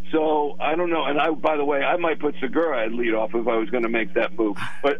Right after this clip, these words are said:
I, or Stott. But I, I don't know that you, that you mix it up right now because the vibe in baseball, as you know,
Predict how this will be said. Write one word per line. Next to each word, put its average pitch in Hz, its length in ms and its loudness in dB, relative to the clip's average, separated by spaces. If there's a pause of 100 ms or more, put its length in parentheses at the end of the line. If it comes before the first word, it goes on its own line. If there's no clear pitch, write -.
I, 147 180 2
or 135 200 0 (140)
Stott. 156 300 2 (280)
But 139 220 2
I, 165 200 2 (100)
I 165 160 2
don't 175 280 0
know 170 360 0
that 147 180 -2
you, 139 220 -2
that 139 160 0
you 135 100 0
mix 175 300 0
it 175 100 2
up 170 180 0
right 156 220 0
now 170 340 0
because 175 420 0 (1040)
the 139 140 2
vibe 143 720 0
in 139 180 -2
baseball, 127 680 2
as 127 200 0
you 175 180 0
know, 175 280 2